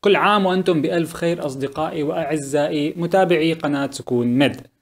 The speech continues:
أهنئكم بحلول عيد الفطر المبارك عشرين واحد وعشرين،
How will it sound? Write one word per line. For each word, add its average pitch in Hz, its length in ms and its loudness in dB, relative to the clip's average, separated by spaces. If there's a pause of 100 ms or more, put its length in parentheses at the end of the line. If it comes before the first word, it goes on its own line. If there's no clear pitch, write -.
(540)
أهنئكم 175 500 2
بحلول 156 440 4
عيد 143 240 0
الفطر 135 440 -2
المبارك 139 720 0
عشرين 131 360 -4
واحد 120 280 -4
وعشرين، 156 560 0